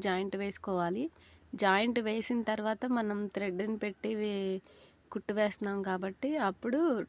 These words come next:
టైట్గా క్లాత్ని లాగినప్పుడు కూడా నెక్ అనేది సాగిపోకుండా ఉంటుంది. దీన్ని కూడా మీరు గమనించండి. జాకెట్కి గోల్డ్ క్లాత్ వేసేప్పుడే క్లాత్ని సాగదీసి వేశారంటే మాత్రం నెక్ అనేది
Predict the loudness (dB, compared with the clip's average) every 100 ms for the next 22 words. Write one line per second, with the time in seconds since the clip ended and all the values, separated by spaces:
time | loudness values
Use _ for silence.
0 | _ 0 0 0 -2 -2 0 2 2 0
1 | 0 0 0 0 -2 -2 -4 -2 -2 0
2 | 0 0 -2 -2 -2 -2 -2 0 0 -2
3 | -4 -2 0 0 0 -2 -2 -2 -2 -4
4 | -6 -20 -20 -20 -6 2 2 2 0 -2
5 | 0 0 0 0 -2 0 2 2 0 -4
6 | -6 -8 -8 -16 -20 _ _ -20 -20 -8
7 | 0 0 0 -6 -2 -2 -2 -8 -20 -20
8 | _ 4 6 4 4 4 4 2 2 2
9 | -2 0 0 0 0 2 2 0 -2 0
10 | 2 2 4 2 0 -2 0 -2 -2 -2
11 | -2 -2 -2 -4 -4 -4 -4 -4 -6 -20
12 | _ _ -20 -16 -18 -18 -20 -20 -20 _
13 | _ -20 -20 -20 -20 -20 _ _ _ -12
14 | -4 -4 -2 0 2 0 0